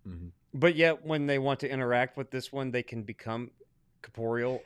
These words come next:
Speaker 2: and
Speaker 1: And
Speaker 2: then,
Speaker 1: this is why,
Speaker 2: and then divert
Speaker 1: Jonathan,
Speaker 2: back.
Speaker 1: that the, that you heard Hugh Ross say, or if he hasn't yet, that the notion of this, uh, like, inter-, uh, interdimensional or whatever, which I know
Speaker 2: Oh.
Speaker 1: means I'm gonna get a community note thing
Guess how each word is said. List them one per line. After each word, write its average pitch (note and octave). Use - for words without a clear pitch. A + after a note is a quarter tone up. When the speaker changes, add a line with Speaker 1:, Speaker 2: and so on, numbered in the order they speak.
Speaker 2:
and B2
Speaker 1:
And B2
Speaker 2:
then, C3
Speaker 1:
this D#3
is B2+
why, B2
Speaker 2:
and -
then G#2+
divert A#2
Speaker 1:
Jonathan, A2
Speaker 2:
back. A#2
Speaker 1:
that G#2+
the, G2+
that A#2
you A2
heard A2+
Hugh A#2
Ross G#2+
say, G2
or G2
if -
he A2
hasn't G2+
yet, G#2+
that A2
the G#2
notion A2
of G2+
this, G2+
uh, G2+
like, F#2+
inter-, G2+
uh, F#2+
interdimensional F#2+
or F#2
whatever, F#2+
which F#2
I F#2+
know G2
Speaker 2:
Oh. G2
Speaker 1:
means F#2+
I'm F#2+
gonna F#2
get F#2
a F#2
community F#2+
note F#2
thing F2+